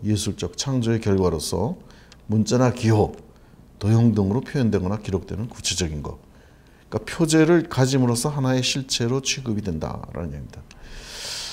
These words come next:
제목을 갖고 있-, 있는 책을 썼다.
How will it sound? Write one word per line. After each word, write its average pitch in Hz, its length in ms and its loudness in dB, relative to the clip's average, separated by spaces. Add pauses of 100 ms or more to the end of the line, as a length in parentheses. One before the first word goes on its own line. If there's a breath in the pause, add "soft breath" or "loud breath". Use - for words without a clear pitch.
(960 loud breath)
제목을 165 1600 6 (360)
갖고 151 300 4
있-, 123 680 4
있는 123 500 6
책을 - 580 4
썼다. 123 540 4